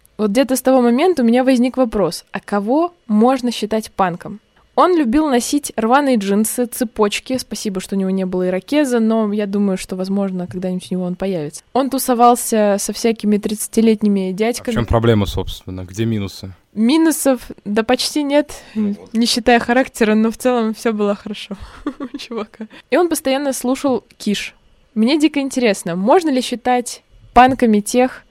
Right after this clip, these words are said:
Speaker 1: кто слушает Киша или нет? Это меня очень сильно волновало. То есть панки — это те, кто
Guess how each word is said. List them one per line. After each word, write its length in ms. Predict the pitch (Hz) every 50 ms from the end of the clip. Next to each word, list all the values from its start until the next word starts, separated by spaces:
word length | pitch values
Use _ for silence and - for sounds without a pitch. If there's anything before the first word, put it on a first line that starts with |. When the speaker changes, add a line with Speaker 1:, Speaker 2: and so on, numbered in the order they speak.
| _ _ _
Speaker 1:
кто 160 | - - - 214
слушает 480 | - - 233 240 247 - - 233 214
Киша 420 | - - 214 - - 240 247 262 - -
или 160 | 226 214 220
нет? 380 | 220 220 220 202 170 - - - -
Это 500 | 220 226 226 - 233 226 220 214 196 - _ _ _
меня 280 | 202 208 214 226 247 247
очень 180 | 233 233 -
сильно 260 | - - 240 240 233
волновало. 460 | 220 214 214 208 214 208 196 175 156 -
То 100 | - 180
есть 140 | 196 -
панки — 340 | - - 262 302 311 294 294 - -
это 200 | 226 226 226 240
те, 320 | 220 - 254 254 233 233 - _ _
кто 400 | - - - 233 220 214 208 214